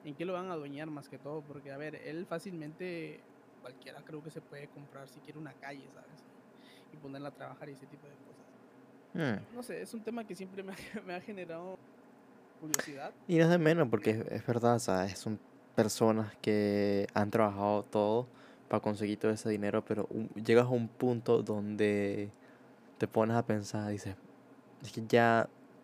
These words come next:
Speaker 2: pu-, con eso pueden
Speaker 1: Pero yo,
Speaker 2: vivir
Speaker 1: yo
Speaker 2: diez
Speaker 1: siento que
Speaker 2: generaciones si quieren".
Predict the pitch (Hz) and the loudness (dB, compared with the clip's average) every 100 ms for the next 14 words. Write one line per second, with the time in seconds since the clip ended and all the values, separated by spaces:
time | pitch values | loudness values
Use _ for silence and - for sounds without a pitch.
0 | - - 110 - 110 113 127 113 120 120 | -20 -8 -4 0 2 2 2 6 6 6
1 | 110 113 113 110 127 120 120 117 107 113 | 6 6 4 6 8 8 10 8 8 6
2 | 101 101 - - 104 101 | 6 4 2 6 6 6